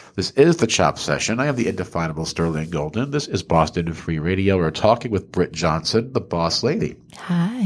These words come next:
Speaker 1: Hey.
Speaker 2: <laughs>
Speaker 1: And by the way, y'all, in case you are, you know, locking in late for this episode and you missed part of it, or if you ever slipped on a past episode of the show, we got you. Say less.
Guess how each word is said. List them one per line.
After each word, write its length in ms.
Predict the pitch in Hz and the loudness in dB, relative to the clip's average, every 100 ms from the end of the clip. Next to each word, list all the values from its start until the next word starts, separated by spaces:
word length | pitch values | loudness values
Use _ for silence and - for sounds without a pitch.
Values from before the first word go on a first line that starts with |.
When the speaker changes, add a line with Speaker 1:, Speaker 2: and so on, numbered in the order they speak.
| 170 175 | 2 2
Speaker 1:
Hey. 340 | 151 127 80 - | -2 -2 0 6
Speaker 2:
<laughs> 540 | 208 226 226 208 196 202 196 - | 8 8 6 4 0 -2 -8 2
Speaker 1:
And 480 | 117 110 107 107 104 | 6 8 6 4 6
by 180 | 113 | 6
the 80 | 123 | 6
way, 220 | 101 95 | 6 6
y'all, 260 | 92 92 95 | 6 4 2
in 40 | |
case 360 | 101 107 92 - | 2 2 2 2
you 160 | 92 87 | 0 2
are, 460 | 82 82 82 80 - - - - - - | 0 0 0 -2 -6 -20 -20 -20 -18 -2
you 80 | 98 | 0
know, 100 | 90 | 4
locking 340 | 95 104 113 | 4 4 0
in 100 | 104 104 | 0 2
late 220 | 107 107 | 2 2
for 80 | 104 | -2
this 140 | 95 | -4
episode 680 | - - 98 110 101 101 101 - | -4 -6 0 6 6 6 4 0
and 180 | 92 | -4
you 60 | 87 | -4
missed 280 | 90 104 - | -2 -4 0
part 200 | 104 101 | 2 2
of 120 | 98 | 4
it, 200 | 98 98 - | 2 2 2
or 240 | 107 104 | 6 6
if 120 | 98 | 6
you 80 | 104 | 4
ever 140 | 98 | 2
slipped 180 | 95 - | -2 -4
on 60 | 85 | -6
a 60 | - | -6
past 380 | - 156 143 - | 2 2 2 -2
episode 420 | - 120 - 117 | -10 -4 2 2
of 60 | |
the 80 | 117 | 2
show, 400 | 104 - 110 110 | -4 0 2 2
we 140 | 104 104 | 0 2
got 400 | 120 120 113 123 | 4 4 2 0
you. 260 | 120 123 | 2 0
Say 220 | - - | -6 -8
less. 460 | 82 110 117 117 - | -2 2 2 2 -4